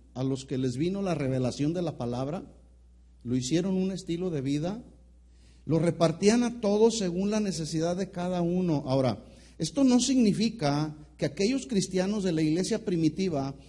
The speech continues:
habitaban en viviendas colectivas o que juntaron todos sus bienes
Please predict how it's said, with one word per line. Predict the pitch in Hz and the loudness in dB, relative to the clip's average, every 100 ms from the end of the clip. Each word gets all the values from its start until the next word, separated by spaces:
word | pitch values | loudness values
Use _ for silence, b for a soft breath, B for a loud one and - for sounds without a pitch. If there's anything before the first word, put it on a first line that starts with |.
| B B B | B B B
habitaban | 151 156 156 185 196 220 220 214 | -2 0 0 0 2 2 0 0
en | 175 165 | 0 2
viviendas | 160 156 170 185 196 196 - | 2 2 2 0 0 -4 -4
colectivas | 160 143 143 - 185 180 156 135 - - | -4 -2 -4 -2 0 0 0 -2 -6 -6
o | 143 | -6
que | - | -4
juntaron | 139 165 156 170 190 208 202 | -2 0 2 2 0 0 0
todos | 196 208 | 2 2
sus | 190 156 | 0 0
bienes | 180 185 208 208 | 2 2 0 -2